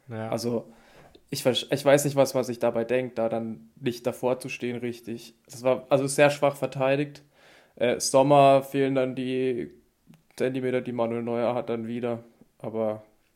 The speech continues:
Speaker 2: ja, ich glaub, kann er auch nix machen. Also ich glaub, auch Neuer hätte ihn nicht gehalten, weil Sommer macht,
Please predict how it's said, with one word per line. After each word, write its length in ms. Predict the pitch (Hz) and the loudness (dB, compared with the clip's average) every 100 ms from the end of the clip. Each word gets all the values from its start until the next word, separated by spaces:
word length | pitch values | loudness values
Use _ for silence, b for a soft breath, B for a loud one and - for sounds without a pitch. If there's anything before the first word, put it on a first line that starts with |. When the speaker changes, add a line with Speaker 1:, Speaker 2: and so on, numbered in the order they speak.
| _ _ - | _ _ -16
Speaker 2:
ja, 320 | 113 104 110 _ _ b b b b b b b | -8 -6 -8 _ _ b b b b b b b
ich 120 | - | -2
glaub, 240 | 120 117 - _ - | 0 0 -4 _ -16
kann 200 | - 117 | -6 -2
er 80 | 120 | 0
auch 100 | 120 | 0
nix 260 | 135 131 - | 0 -6 -4
machen. 500 | 135 127 135 131 - - | -2 -2 -6 -10 -12 -12
Also 160 | 123 | -8
ich 140 | 120 120 | -8 -4
glaub, 140 | 135 | -2
auch 80 | 117 | -2
Neuer 280 | 120 127 135 | -2 0 0
hätte 160 | 135 131 | 0 -4
ihn 60 | |
nicht 180 | 131 - | -6 -8
gehalten, 500 | 127 117 117 117 113 | -8 -6 -8 -8 -6
weil 260 | 117 117 - - - - | -4 -4 -8 -14 -20 -14
Sommer 300 | - 123 127 | -4 0 0
macht, 220 | 123 - | 0 -6